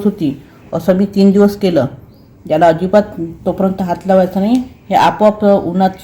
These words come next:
सुकल्यानंतर आपोआप असे हलवलं तरी आतमधून पूर्ण सुकून जातं आणि हात न लावता सुद्धा तुमच्या वड्या अशा पूर्ण निघून जातात पूर्ण. बघू शकता तुम्ही.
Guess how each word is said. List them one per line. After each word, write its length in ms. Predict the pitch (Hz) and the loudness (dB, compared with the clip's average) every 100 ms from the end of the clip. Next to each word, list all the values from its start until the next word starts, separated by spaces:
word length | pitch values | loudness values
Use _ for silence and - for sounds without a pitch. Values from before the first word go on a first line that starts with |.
| - | -12
सुकल्यानंतर 640 | 185 202 196 190 175 208 226 | -8 0 2 2 0 -2 0
आपोआप 400 | 160 160 208 208 - - - - - | 0 2 0 -2 -10 -10 -10 -8 -2
असे 260 | 180 185 226 | 0 2 2
हलवलं 480 | 208 190 196 208 285 - - - - - - - - | 4 4 4 4 0 -2 -12 -14 -14 -16 -20 -20 -8
तरी 80 | 190 | 0
आतमधून 440 | 151 156 196 208 | 0 0 0 2
पूर्ण 240 | 202 202 208 | 2 2 2
सुकून 360 | 208 208 214 | 0 0 2
जातं 240 | 196 180 202 - - _ - | 2 2 -4 -10 -20 _ -10
आणि 280 | 156 196 247 - - - - - - - | -2 0 0 -4 -20 -20 -20 -20 -16 -4
हात 200 | 170 165 | -2 2
न 60 | 202 | 2
लावता 380 | 202 175 - | 4 4 4
सुद्धा 280 | 214 196 185 | 0 0 0
तुमच्या 400 | 208 202 202 202 | 2 2 2 4
वड्या 140 | 190 208 | 6 4
अशा 180 | 208 | 4
पूर्ण 300 | 208 208 220 339 339 - - - - _ - | -2 0 2 2 -2 -16 -20 -20 -20 _ -8
निघून 280 | 202 202 226 | -2 4 6
जातात 240 | 185 160 175 | 6 2 -2
पूर्ण. 240 | 170 151 131 - - - - - | -4 -2 -2 -6 -18 -20 -14 -6
बघू 140 | 175 185 | -2 0
शकता 300 | 196 - 196 | 0 2 0
तुम्ही. 280 | 170 160 | 2 -2